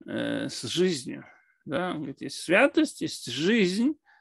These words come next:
и дальше есть хохма. То есть это мудрость, связанная с жизнью, с выживанием, с восстановлением, с ростом, с избыточностью, если хотите.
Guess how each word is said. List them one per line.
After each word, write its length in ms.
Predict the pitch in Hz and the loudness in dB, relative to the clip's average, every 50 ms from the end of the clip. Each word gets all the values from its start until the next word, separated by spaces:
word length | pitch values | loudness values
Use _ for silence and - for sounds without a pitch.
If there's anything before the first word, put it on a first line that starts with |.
| _ _ _ _ _ _ _ _ _ _ _ - | _ _ _ _ _ _ _ _ _ _ _ -14
и 560 | - - 139 139 139 135 135 139 143 139 143 | -6 0 2 2 4 4 4 4 4 2 2
дальше 420 | 135 151 180 190 190 - - 185 170 | 2 2 2 2 2 0 -2 -2 -2
есть 320 | 156 143 139 - - - | 0 0 -2 -4 -8 -14
хохма. 640 | - - - 123 - - - 135 - - - - - _ _ _ _ _ _ _ _ _ _ _ _ _ _ _ _ _ _ _ | -14 -10 -10 -10 -8 -4 -2 -2 -2 -2 -6 -14 -20 _ _ _ _ _ _ _ _ _ _ _ _ _ _ _ _ _ _ _
То 100 | - - | -12 -12
есть 160 | 156 139 - - | -10 -10 -4 -4
это 280 | 180 185 - 190 185 | -6 -4 -2 0 0
мудрость, 480 | 180 180 208 262 277 294 214 190 - - | 2 4 4 4 4 6 6 4 4 2
связанная 1000 | - - 175 185 190 202 196 202 196 190 180 180 170 156 160 165 180 175 156 _ _ _ _ _ - | -4 0 2 4 4 4 2 0 -2 -2 -2 0 0 0 0 0 -2 -4 -8 _ _ _ _ _ -18
с 180 | 131 127 139 147 | -14 -10 -4 -4
жизнью, 680 | 139 147 185 208 196 165 - - - 131 - 151 - _ _ _ _ _ _ _ _ _ _ _ _ _ _ _ _ _ _ _ _ _ _ _ _ _ _ _ _ _ _ - | 0 2 2 2 2 0 -2 -2 -4 -2 -4 -6 -8 _ _ _ _ _ _ _ _ _ _ _ _ _ _ _ _ _ _ _ _ _ _ _ _ _ _ _ _ _ _ -14
с 140 | - - | -10 -6
выживанием, 840 | 143 143 156 135 127 156 151 147 180 185 185 190 185 156 147 143 139 | 0 0 0 2 4 4 4 6 6 6 6 6 4 2 0 -2 -4
с 140 | - - - | -6 -8 -10
восстановлением, 1040 | 143 - - - - 147 147 147 131 135 151 160 185 196 180 170 160 143 135 131 139 | -10 -10 -6 -4 -2 0 0 0 2 4 4 4 4 4 2 0 0 -2 -4 -6 -8
с 140 | - - - | -8 -2 2
ростом, 680 | - - 202 180 - - - - 69 67 69 - _ _ _ _ _ _ _ _ _ _ _ _ _ _ _ _ _ _ _ _ _ _ _ _ _ _ _ _ _ _ _ _ _ _ _ _ _ _ _ _ _ _ - - - _ _ _ _ _ _ _ _ _ _ - | 6 6 6 6 4 0 -6 -6 -6 -4 -4 -8 _ _ _ _ _ _ _ _ _ _ _ _ _ _ _ _ _ _ _ _ _ _ _ _ _ _ _ _ _ _ _ _ _ _ _ _ _ _ _ _ _ _ -20 -20 -20 _ _ _ _ _ _ _ _ _ _ -10
с 120 | - - | 0 0
избыточностью, 880 | 151 131 127 135 202 233 - 233 214 - - - - - - - - 143 | 0 2 4 4 4 6 6 2 2 2 -2 -6 -8 -10 -10 -12 -14 -14
если 200 | - - - - | -14 -14 -18 -18
хотите. 480 | - - - - - _ _ - - - | -16 -16 -16 -16 -16 _ _ -20 -20 -20